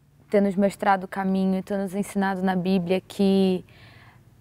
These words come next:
a chegada é válida, mas o percurso também é. Que nós temos que andar contigo durante todos os dias da nossa vida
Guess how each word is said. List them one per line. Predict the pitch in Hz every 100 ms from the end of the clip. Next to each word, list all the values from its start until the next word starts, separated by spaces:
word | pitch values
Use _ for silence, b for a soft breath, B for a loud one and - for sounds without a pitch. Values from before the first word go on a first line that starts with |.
| _ _
a | 196
chegada | 208 247 214 202 202
é | 208
válida, | 180 190 190 175 185
mas | 185 175
o | 170
percurso | 202 185 - - 208 180 -
também | 185 175 175 175 160
é. | 139 b b b b -
Que | 180
nós | 175 -
temos | 185 180 -
que | 185
andar | 175 180 180 185
contigo | - 185 185 - 185 175 165
durante | 165 170 175 170
todos | - 202 185
os | 214
dias | 180 190 170
da | 175
nossa | 170 - 170
vida | 165 190 170